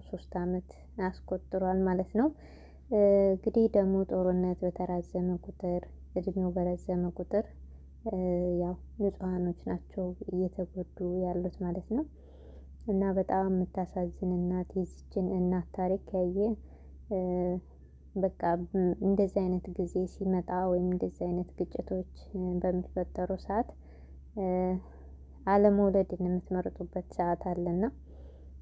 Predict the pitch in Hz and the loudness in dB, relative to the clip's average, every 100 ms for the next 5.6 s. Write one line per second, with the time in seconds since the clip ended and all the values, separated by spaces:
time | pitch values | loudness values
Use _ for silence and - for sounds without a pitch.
0 | - - 196 180 190 185 185 202 - - | -20 -8 -2 2 2 2 4 4 4 0
1 | 220 220 202 190 - 202 190 196 - 190 | 2 4 4 2 0 0 0 -2 -2 0
2 | 180 - 175 175 180 202 180 - 190 196 | 0 -2 -2 -2 -2 -4 -6 -4 -4 -2
3 | 185 - 196 185 180 180 180 202 185 180 | -6 0 0 2 0 0 0 0 2 2
4 | - 208 - 196 185 185 180 - 190 185 | 0 -2 2 2 4 4 2 2 4 6
5 | 185 185 - 190 185 185 | 4 2 0 2 2 4